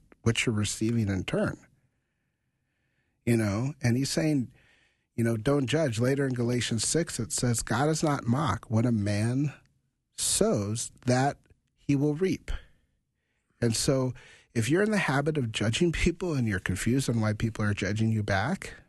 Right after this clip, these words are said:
this word is speaking to you. And, like, turn that over to the Lord and begin to inspect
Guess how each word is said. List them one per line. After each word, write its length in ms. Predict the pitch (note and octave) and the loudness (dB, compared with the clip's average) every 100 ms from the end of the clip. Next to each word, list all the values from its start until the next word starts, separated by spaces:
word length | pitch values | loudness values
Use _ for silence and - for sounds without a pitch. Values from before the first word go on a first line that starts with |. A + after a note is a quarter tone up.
| _ _ _ _ A#2+ | _ _ _ _ _
this 260 | D3+ F3 | 0 0
word 160 | D#3 D#3+ | 0 0
is 100 | D#3 | 0
speaking 480 | - - C#3 - D#3 | -2 -2 -4 0 -2
to 140 | - G#2 | -2 -4
you. 220 | F#2 G2 - - - _ - | -2 -4 -10 -20 -20 _ 2
And, 140 | C3 | 2
like, 200 | C#3+ C3 | 2 -2
turn 240 | - D#3+ | -4 -2
that 160 | F#3+ G3 | 0 2
over 200 | E3+ E3+ | 2 0
to 140 | D#3 | 0
the 100 | D#3 | 0
Lord 320 | C#3 A#2+ E3 C3 | 2 0 0 0
and 100 | A#2 | 0
begin 340 | A#2 C#3+ E3+ | -2 0 -2
to 120 | - | 0
inspect 720 | D3+ A#2+ - - D#3 - - | -2 -2 -4 -2 -2 -4 -10